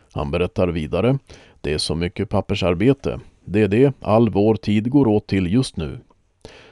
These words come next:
Familjens tillhörigheter tar en och en halv månad att skicka över. "Den fjortonde juli åker jag,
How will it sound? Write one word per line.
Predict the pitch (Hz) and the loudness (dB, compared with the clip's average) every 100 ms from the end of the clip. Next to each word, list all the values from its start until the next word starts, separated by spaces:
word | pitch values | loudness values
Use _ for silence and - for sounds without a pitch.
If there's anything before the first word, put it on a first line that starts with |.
| _ | _
Familjens | - 76 90 117 123 - | -8 -4 0 2 2 0
tillhörigheter | - 120 104 107 104 123 131 143 139 | 2 4 4 2 4 2 4 4 4
tar | - 98 | 2 2
en | 117 143 | 2 0
och | 139 | 0
en | 143 | 0
halv | 110 113 113 | 4 4 4
månad | 110 95 76 120 117 | 2 0 0 0 0
att | 107 | -2
skicka | - 131 113 | -2 0 2
över. | 78 80 58 - - _ _ _ - - - _ _ _ _ _ _ _ | 0 -2 -8 -10 -16 _ _ _ -20 -20 -20 _ _ _ _ _ _ _
"Den | - 139 156 | 2 2 4
fjortonde | 170 135 131 | 2 4 4
juli | 107 131 160 165 | 4 6 4 2
åker | - 113 - 135 | 2 0 4 2
jag, | 160 | 2